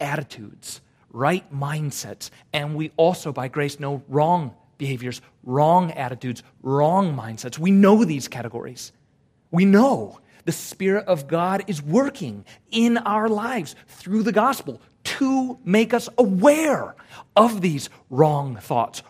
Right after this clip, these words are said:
wrong behaviors. We call it sin. It is told us in the text, and the Spirit heightens our sensitivity and awareness to it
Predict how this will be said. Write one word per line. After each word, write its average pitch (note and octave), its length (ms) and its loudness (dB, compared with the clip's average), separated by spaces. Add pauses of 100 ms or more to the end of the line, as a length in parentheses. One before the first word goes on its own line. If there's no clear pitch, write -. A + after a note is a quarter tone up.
wrong D#3+ 460 2
behaviors. B2 540 -6 (140)
We D#3+ 100 -2
call D3 340 -4
it G3 160 -4 (180)
sin. D#3+ 760 -6 (760)
It E3+ 80 0
is C#3+ 260 -6
told D#3+ 360 2
us A3 160 0
in G#3 100 -6
the G#3 80 -2
text, B3 500 -8 (140)
and F#3+ 120 -2
the F#3 40 0
Spirit F3 600 -2
heightens A3+ 420 -2
our A3 100 -4
sensitivity A#3 600 -4
and C4 100 -2
awareness C4 480 2
to E3 160 0
it E3+ 100 -4